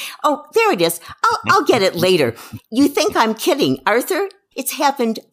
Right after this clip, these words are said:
thousands of times. I don't even mean, like, a few <laughs> times. I mean thousands of times. When children are allowed to be the problem solvers, they are much much more willing to accept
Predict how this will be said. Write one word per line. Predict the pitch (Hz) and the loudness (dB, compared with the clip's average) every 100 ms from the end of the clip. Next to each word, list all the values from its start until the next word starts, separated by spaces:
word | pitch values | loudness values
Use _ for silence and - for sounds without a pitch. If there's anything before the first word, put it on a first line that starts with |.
| - | 0
thousands | 254 262 269 208 | 4 4 2 0
of | - | -2
times. | - 123 120 - | -4 -4 -4 0
I | 233 | 0
don't | 359 | 2
even | 294 208 180 | 2 2 2
mean, | 175 | 2
like, | 160 139 | 0 -2
a | 143 | -4
few | - 247 | -2 -2
<laughs> | 214 170 | 2 2
times. | 143 156 - - | 2 0 -2 0
I | 220 | 0
mean | 220 208 190 - _ _ - | 2 0 -2 -8 _ _ 0
thousands | 226 226 240 240 233 | 2 2 2 0 0
of | 220 | -4
times. | - 147 123 127 - - - | -4 -2 -2 -4 -10 -20 0
When | 214 214 | 0 2
children | - 349 381 415 381 | 0 0 0 0 2
are | 208 180 | 2 2
allowed | 160 147 147 160 208 240 | 0 0 2 4 2 0
to | - 214 | -4 -6
be | 131 - 180 208 | -6 -4 -2 0
the | 220 196 | -2 -4
problem | - 135 143 190 202 | -2 -2 0 -2 -2
solvers, | 220 214 247 262 - - - _ | 0 0 0 -4 -8 -20 -20 _
they | 269 | 2
are | 254 233 | 2 2
much | 226 240 277 311 349 349 - - - | 0 0 0 2 0 -2 -12 -14 -12
much | 349 302 302 330 330 226 | -8 -4 -2 -2 -2 -4
more | 180 170 | 0 0
willing | 185 180 247 277 190 131 135 - - | 0 -4 0 0 2 0 -2 -6 -14
to | - 214 | -4 -2
accept | 165 - - 214 208 - | -2 -6 -2 -2 -2 -8